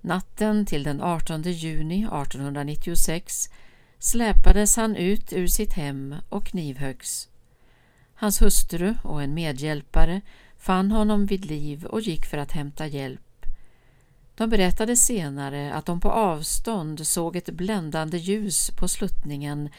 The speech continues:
där han legat döende, samtidigt som de hörde ett mäktigt ljud som av många vingar.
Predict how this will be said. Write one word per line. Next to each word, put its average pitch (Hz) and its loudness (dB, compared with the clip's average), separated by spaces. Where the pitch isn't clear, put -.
där 190 -2
han 214 -2
legat 156 -4
döende, 143 -8
samtidigt 202 2
som 202 -2
de 196 0
hörde 180 -2
ett - 0
mäktigt 202 -2
ljud 151 -8
som 165 -4
av 160 -4
många 151 -4
vingar. 143 -10